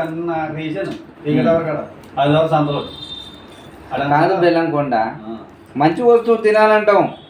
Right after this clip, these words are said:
Speaker 2: ఈ
Speaker 1: ఆ, చెప్పు.
Speaker 2: కొంతమంది గబ్బునాయలు
Speaker 1: అదే, అదేలే. ఆ.
Speaker 2: గబ్బు గబ్బు తయారు చేస్తే
Speaker 1: మంచి
Speaker 2: ఆ మంచి
Speaker 1: చేయాలి.
Speaker 2: వస్తువు అంటే ప్రకృతి.
Speaker 1: అంతే.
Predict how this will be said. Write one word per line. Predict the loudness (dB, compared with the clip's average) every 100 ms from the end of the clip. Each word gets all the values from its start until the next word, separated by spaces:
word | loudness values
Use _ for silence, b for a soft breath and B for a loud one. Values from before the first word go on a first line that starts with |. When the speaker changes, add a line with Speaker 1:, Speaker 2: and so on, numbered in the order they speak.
| -2
Speaker 2:
ఈ | 2 4 6 6
Speaker 1:
ఆ, | 6
చెప్పు. | 6 4 4 0
Speaker 2:
కొంతమంది | -2 -2 -2 -2
గబ్బునాయలు | 0 0 2 0 2 4
Speaker 1:
అదే, | 4
అదేలే. | 4 4 0 -4
ఆ. | -8 -10 -4 0
Speaker 2:
గబ్బు | 0
గబ్బు | 0 0 2
తయారు | 4 6 6
చేస్తే | 2 0 2 2 2 2 -2
Speaker 1:
మంచి | -4 -4
Speaker 2:
ఆ | 0
మంచి | 2 2 2
Speaker 1:
చేయాలి. | 0
Speaker 2:
వస్తువు | 0 -4
అంటే | -2 -2
ప్రకృతి. | -2 -4 -4 -6 -6 -10 -16 -16
Speaker 1:
అంతే. | -14 -12